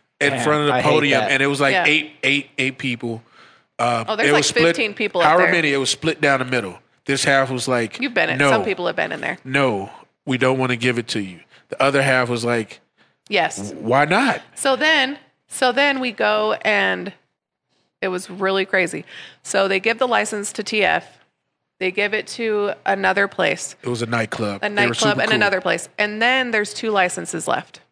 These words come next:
Speaker 3: right? So what happens is two places got their licenses revoked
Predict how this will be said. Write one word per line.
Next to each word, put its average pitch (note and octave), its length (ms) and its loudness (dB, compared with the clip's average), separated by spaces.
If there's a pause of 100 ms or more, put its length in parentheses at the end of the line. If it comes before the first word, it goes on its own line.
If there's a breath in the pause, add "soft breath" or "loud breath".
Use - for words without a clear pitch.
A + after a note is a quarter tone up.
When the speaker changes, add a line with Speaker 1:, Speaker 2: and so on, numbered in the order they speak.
Speaker 3:
right? F#3 320 0
So F#3+ 360 0 (100)
what F#3 200 0
happens C4 380 0
is F#3 360 -2 (960)
two F4+ 180 -2
places A3+ 500 -4
got F3+ 200 -2
their F#3+ 140 -4
licenses F3+ 680 -4
revoked E3+ 720 -4